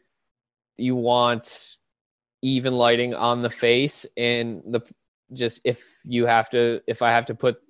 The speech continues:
the person i-, or the subject in shade or shoot from the shade, and sometimes with skateboarding, or, um, even just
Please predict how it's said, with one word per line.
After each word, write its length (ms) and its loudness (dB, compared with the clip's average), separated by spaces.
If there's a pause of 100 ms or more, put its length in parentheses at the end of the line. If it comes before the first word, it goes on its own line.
(140)
the 80 -2
person 600 -2
i-, 160 -12
or 200 2
the 100 -2
subject 460 0
in 180 -8
shade 760 0 (100)
or 540 4 (340)
shoot 420 -2
from 240 -4
the 60 -4
shade, 380 2
and 120 -6
sometimes 480 -4
with 140 -4
skateboarding, 840 2 (600)
or, 340 6
um, 420 0 (720)
even 300 2
just 400 0